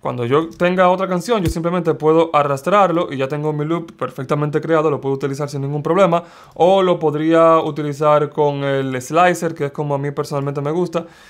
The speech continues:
y ya lo tengo aquí. De esa forma, todo perfecto y no tengo que estar trabajando todas las veces. Ahora, yo también te voy a enseñar cómo tú puedes guardar los presets de los plugins que tú utilizas por si tú haces algo característico. Por ejemplo, en este caso,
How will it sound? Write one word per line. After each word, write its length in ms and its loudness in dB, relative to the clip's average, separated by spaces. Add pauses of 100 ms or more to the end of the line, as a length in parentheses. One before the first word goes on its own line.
(120)
y 260 -4
ya 300 4
lo 140 -4
tengo 220 -2
aquí. 220 -6 (320)
De 140 -4
esa 160 -2
forma, 380 2 (120)
todo 320 4
perfecto 500 -2
y 60 -4
no 80 -4
tengo 100 0
que 60 -4
estar 160 -4
trabajando 540 -2
todas 260 0
las 120 -6
veces. 520 -14
Ahora, 340 6
yo 160 2
también 240 0
te 80 0
voy 140 2
a 20 4
enseñar 540 2
cómo 260 2
tú 140 -6
puedes 180 2
guardar 380 2
los 200 0
presets 680 -2
de 140 2
los 120 -2
plugins 360 -2
que 100 0
tú 160 2
utilizas 460 0 (320)
por 160 2
si 80 -6
tú 240 4
haces 360 2
algo 520 0
característico. 520 0
Por 160 2
ejemplo, 320 -2
en 200 -2
este 240 -2
caso, 420 0